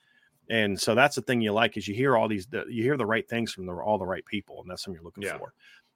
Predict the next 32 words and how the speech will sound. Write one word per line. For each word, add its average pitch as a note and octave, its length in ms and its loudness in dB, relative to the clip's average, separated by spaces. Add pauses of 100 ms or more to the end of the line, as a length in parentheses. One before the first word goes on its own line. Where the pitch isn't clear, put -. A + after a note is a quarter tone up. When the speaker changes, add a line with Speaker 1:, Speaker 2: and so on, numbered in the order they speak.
(100)
Speaker 1:
That's - 220 4
Speaker 2:
Hundred - 20 -6
percent. D3 80 0
Speaker 1:
what's D3 220 4
next C#3 260 0
at A2 60 -2
receiver, G#2+ 420 -4
Vince. F#2+ 400 -6 (220)
Overall, C3+ 640 8 (420)
uh, A2+ 240 2
tomorrow, C#3+ 680 6 (140)
uh, F#2 240 0
Speaker 2:
Yep. F#2+ 100 -4
Speaker 1:
morning, C3+ 540 6 (240)
Matty B2 340 6
Augustine, C3+ 560 2
the A2+ 80 0
two - 180 -4
thousand A#2 320 4
and G#2+ 100 -4
twenty-five A#2 520 0
offensive A2+ 420 -2
lineman A2 260 2
from G2 140 -10
Connecticut, A2+ 520 -2
is A2 120 -6
going G#2+ 160 -2
to G#2 100 -8
make G2+ 180 -2
his B2 220 -2
decision G2+ 440 -2
known. G2 320 0